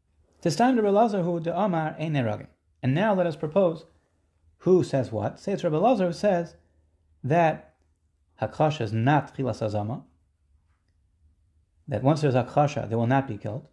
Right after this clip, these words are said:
De Amar Rabbi Elazar, why? What did Rabbi Elazar say that leads us in that direction? Eidim Shehukhashu B'Nefesh Lokin.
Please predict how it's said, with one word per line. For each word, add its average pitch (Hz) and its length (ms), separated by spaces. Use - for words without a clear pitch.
De - 100
Amar 185 200
Rabbi 180 80
Elazar, 190 480
why? 113 280
What 127 120
did 151 100
Rabbi 127 120
Elazar 127 240
say 131 180
that 110 140
leads 131 180
us 113 140
in 120 40
that 117 120
direction? 117 400
Eidim 170 320
Shehukhashu 143 800
B'Nefesh 123 580
Lokin. 262 360